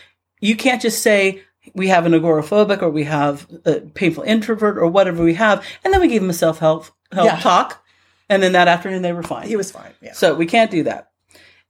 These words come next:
Speaker 1: And number eight, and the final one, is make sure you add a twist.
Speaker 2: Right. I love twists.
Speaker 1: Twi-, I know you love twists. I had a, I had an experience,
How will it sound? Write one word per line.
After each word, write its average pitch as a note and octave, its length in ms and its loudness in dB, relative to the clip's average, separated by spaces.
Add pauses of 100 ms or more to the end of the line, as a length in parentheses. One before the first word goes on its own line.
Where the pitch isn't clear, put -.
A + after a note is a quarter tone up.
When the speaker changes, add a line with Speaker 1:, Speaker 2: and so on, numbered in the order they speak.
Speaker 1:
And F3+ 480 2 (240)
number A#3 280 2
eight, F#3+ 200 0
and E3+ 120 -8
the F3+ 60 -2
final G#3 460 0
one, D#3+ 300 2
is D#3 500 0
make D#3 260 0
sure G#3 260 -4
you G#3 220 -4
add C#3+ 360 -4 (100)
a E3 80 -8
twist. - 680 -12 (880)
Speaker 2:
Right. E3+ 460 -2
I E3+ 100 2
love E3+ 260 2
twists. - 580 -10
Speaker 1:
Twi-, - 120 0
I E3+ 120 2
know F3 100 0
you E3+ 160 4
love C3 160 -2
twists. - 380 -8 (400)
I G3+ 100 2
had A3 300 2
a, G3+ 200 -2
I F#3 100 2
had F3 120 2
an F3 60 2
experience, E3+ 500 -2